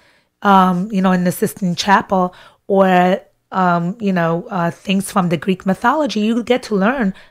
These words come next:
from art. I was always intrigued by it. History, I'm a history buff. I love history. Um, and yeah, and art and fashion goes hand in hand. I'm definitely a fashionista,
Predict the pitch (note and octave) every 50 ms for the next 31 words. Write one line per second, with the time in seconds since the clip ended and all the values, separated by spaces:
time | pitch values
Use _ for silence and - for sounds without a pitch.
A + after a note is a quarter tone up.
0 | _ _ - - A#3+ B3 C4 - E3+ D#3 D#3 - - A3+ A#3+ A#3+ A#3+ A#3 B3+ A3+
1 | G#3 G#3+ G#3 F3 F3+ F3 - - - F3+ D#3 - - - F3+ E3+ D#3+ D#3+ - -
2 | A3+ G#3 - - - A#3 A3+ G#3+ G#3+ A3+ G#3+ F3+ F#3+ F#3 - - G3+ F3+ D#3 E3+
3 | E3+ D#3 - - - - - - - - - _ - G#3+ A3 G3+ F#3 E3 F3 D#3+
4 | - - - F#3 E3 D#3+ E3 _ _ _ _ - - - - _ _ _ - -
5 | G3 F#3+ F#3 F#3 F#3 F#3 F#3+ G3 C4 - _ _ _ - A3+ G#3 G3 G3+ G3+ A#3
6 | D4+ F4+ D4+ G#3 G3+ - - G#3+ G3+ G#3 G#3+ A#3+ C4+ C#4+ - - C4+ G#3 G#3 F#3+
7 | - - G3 G3+ F#3+ - A#3 A3 F#3+ F#3+ F#3+ F#3+ F3+ F#3+ F#3+ F#3 F3+ G3 A#3 A3+
8 | F#3+ F#3+ F#3+ F#3 F#3+ G3 G#3+ - _ _ _ _ _ _ _ _ _ _ _ _
9 | F3+ F3 E3+ F#3 F#3 - - A3+ G3 F#3 D3 G3+ F#3+ E3 - - E3+ F#3+ G3+ F3+
10 | - - - F3+ F3 E3+ F#3+